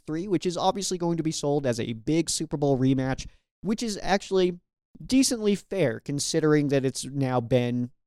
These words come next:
you know, there's been a Super Bowl since then, because it's still Joe Burrow versus Aaron Donald. We still get, you know, um,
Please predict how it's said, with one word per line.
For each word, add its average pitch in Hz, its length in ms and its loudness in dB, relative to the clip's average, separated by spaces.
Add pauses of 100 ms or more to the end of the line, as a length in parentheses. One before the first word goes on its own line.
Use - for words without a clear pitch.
(200)
you 131 160 -6
know, 120 60 -6
there's 127 240 0
been 131 180 2
a 127 60 -2
Super 135 300 2
Bowl 120 180 0
since 185 360 0
then, 120 260 -2 (300)
because 165 300 0
it's - 140 -8
still 165 460 8
Joe 139 260 2
Burrow 131 520 4
versus 123 480 -2
Aaron 135 260 0
Donald. 123 440 -4
We 120 120 -4
still 147 240 0
get, 131 300 2
you 139 100 0
know, 117 260 0 (400)
um, 117 460 -6